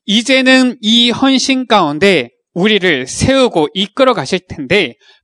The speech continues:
반드시 그 가운데 쓰임받을 수 있는 그 사람. 이제는 절대 이 불가능 속에서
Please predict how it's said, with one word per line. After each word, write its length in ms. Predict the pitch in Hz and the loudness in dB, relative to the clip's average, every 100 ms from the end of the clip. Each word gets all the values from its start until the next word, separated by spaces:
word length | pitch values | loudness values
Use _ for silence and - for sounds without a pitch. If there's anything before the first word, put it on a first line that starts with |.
| - | -6
반드시 720 | 180 214 277 285 269 285 269 | -4 -2 0 0 -2 -2 -2
그 200 | 185 185 | -2 -4
가운데 480 | 139 123 135 139 123 | -4 -4 -4 -4 -6
쓰임받을 680 | - - 247 240 214 214 | -14 -10 -8 -6 -6 -6
수 160 | 208 - | -10 -12
있는 220 | 107 131 131 _ _ _ | -16 -18 -20 _ _ _
그 120 | 170 | -20
사람. 280 | - - 165 _ _ _ _ _ _ _ _ _ _ _ _ _ - | -20 -20 -20 _ _ _ _ _ _ _ _ _ _ _ _ _ -4
이제는 520 | 196 226 247 254 247 | 0 2 2 0 -2
절대 500 | - 233 269 - 269 | 0 0 0 -2 -2
이 260 | 214 247 208 | 0 -2 -2
불가능 440 | 175 180 226 254 | 0 2 2 0
속에서 560 | 214 160 143 185 151 | -4 -4 -4 -2 -2